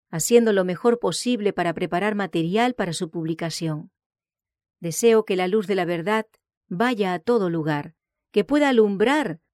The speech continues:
a los que en este momento ignoran las razones de nuestra fe. Ciertos días me molestan los ojos y me duelen mucho, pero alabo al Señor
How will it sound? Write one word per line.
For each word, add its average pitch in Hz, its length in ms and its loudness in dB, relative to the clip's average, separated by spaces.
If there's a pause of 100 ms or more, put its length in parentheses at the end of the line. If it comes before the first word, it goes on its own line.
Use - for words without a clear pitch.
(100)
a 208 120 2
los 196 160 0
que 214 100 -2
en 196 80 0
este 233 260 0
momento 202 800 -2
ignoran 196 680 0
las 165 120 -2
razones 175 440 -4
de 170 80 -4
nuestra 170 320 -6
fe. 165 340 -6 (880)
Ciertos 247 460 -2
días 254 340 -2
me 202 100 -4
molestan 190 500 -2
los 165 220 -6
ojos 170 500 -8 (220)
y 214 100 -2
me 190 120 -2
duelen 185 300 -2
mucho, 185 500 -4 (420)
pero 190 220 0
alabo 226 320 2
al 220 80 -2
Señor 214 600 -4